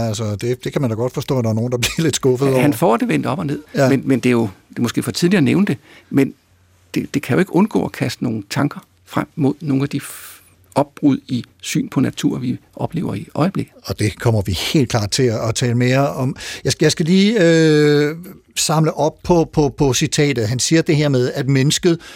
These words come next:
Speaker 1: på jorden for sin legemlige salighed ikke har noget ædlere, end at erkende naturen og betragte naturen som rette udgangspunkt for at tale og filosofere.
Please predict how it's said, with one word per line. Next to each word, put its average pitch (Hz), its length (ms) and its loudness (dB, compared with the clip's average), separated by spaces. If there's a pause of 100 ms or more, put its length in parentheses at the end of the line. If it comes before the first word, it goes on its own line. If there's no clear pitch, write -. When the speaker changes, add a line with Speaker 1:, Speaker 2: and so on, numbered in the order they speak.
(140)
Speaker 1:
på 147 100 0
jorden 135 380 2
for 120 140 -4
sin 131 160 2
legemlige 127 480 2
salighed 156 440 2
ikke 165 200 0
har 160 180 0
noget 143 260 2 (140)
ædlere, 110 500 -2 (320)
end 139 140 4
at 127 80 2
erkende 139 400 2
naturen 131 420 0
og 113 120 -6
betragte 143 540 -4
naturen 139 400 -2
som 120 140 -4
rette 110 300 -2
udgangspunkt 131 520 -2
for 131 80 -4
at 117 60 -4
tale 110 340 -4
og 117 80 -6
filosofere. 107 560 -4